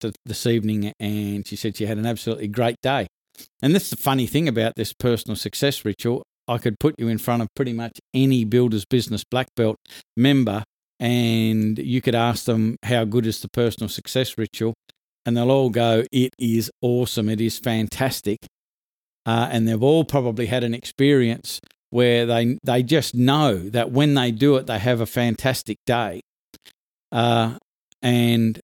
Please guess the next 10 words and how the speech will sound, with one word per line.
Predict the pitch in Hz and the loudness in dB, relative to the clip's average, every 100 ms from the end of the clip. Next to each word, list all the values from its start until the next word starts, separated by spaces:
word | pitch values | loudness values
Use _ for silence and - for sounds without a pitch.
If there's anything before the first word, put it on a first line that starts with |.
| _ | _
when | - 123 | -2 2
they | 117 110 110 | 2 2 2
do | 104 127 123 | 2 2 4
it | 117 | 2
for | - 117 110 | -2 0 0
a | |
week | 110 135 - | 2 2 2
in | 110 | -2
a | 107 | 2
row, | 127 160 123 117 | 4 4 4 2